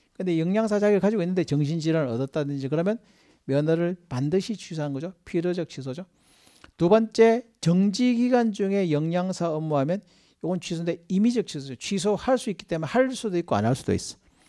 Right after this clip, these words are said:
그리고 정지 세 번 받으면 취소로 가. 삼진아웃제죠. 영양사, 우리 음주운전 삼진아웃제하고 같은 취지가 되겠죠. 영양사 면허 삼-, 정지 세 번 받으면 취소인데 다만 이건 또 반드시 취소가 아니라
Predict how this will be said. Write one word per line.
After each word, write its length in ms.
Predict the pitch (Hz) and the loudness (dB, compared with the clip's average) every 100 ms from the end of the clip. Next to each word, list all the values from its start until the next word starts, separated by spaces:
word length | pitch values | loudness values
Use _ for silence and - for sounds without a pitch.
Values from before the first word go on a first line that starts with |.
| _ _ - | _ _ -2
그리고 420 | 170 190 220 233 _ _ - | 4 6 4 2 _ _ 0
정지 440 | 175 196 220 277 | 4 4 4 2
세 160 | 214 185 | 2 2
번 200 | 208 208 | 2 2
받으면 480 | 196 185 196 226 214 | 2 2 0 -2 -4
취소로 440 | - 156 165 156 | -6 -4 -2 -2
가. 100 | 117 | -2
삼진아웃제죠. 880 | - 180 185 208 220 220 208 170 214 - _ _ _ - | -6 -4 -2 2 2 2 0 -4 -6 -10 _ _ _ -2
영양사, 640 | 165 185 202 214 208 175 | 0 2 2 0 0 -2
우리 140 | 160 | 0
음주운전 760 | 175 214 220 233 269 226 214 214 | 4 4 4 2 2 2 2 0
삼진아웃제하고 800 | 190 180 175 185 185 175 165 147 | -2 -4 -4 -2 0 -2 -2 -6
같은 320 | 160 165 202 | -6 -6 -6
취지가 360 | 185 170 170 170 | -6 -4 -2 -2
되겠죠. 360 | 151 151 - - _ _ _ - | -2 -4 -8 -18 _ _ _ -4
영양사 720 | 139 170 190 214 220 202 202 | 0 2 4 2 2 2 2
면허 360 | 170 151 180 208 | 2 2 2 0
삼-, 440 | - 165 135 135 139 147 131 | -4 -4 -2 -2 -4 -6 -4
정지 460 | 156 165 170 196 214 | 0 2 2 0 0
세 180 | 165 | 0
번 180 | 147 156 | 0 0
받으면 360 | 151 135 151 226 _ _ _ _ | 2 0 0 -4 _ _ _ _
취소인데 360 | - 165 170 170 | -8 -4 0 0
다만 200 | 165 202 | 2 2
이건 200 | 196 185 _ _ _ | 2 -2 _ _ _
또 100 | - | -8
반드시 540 | - 170 202 262 254 | -2 0 2 2 0
취소가 340 | 226 202 180 170 | -2 -4 -2 -2
아니라 180 | 147 | -2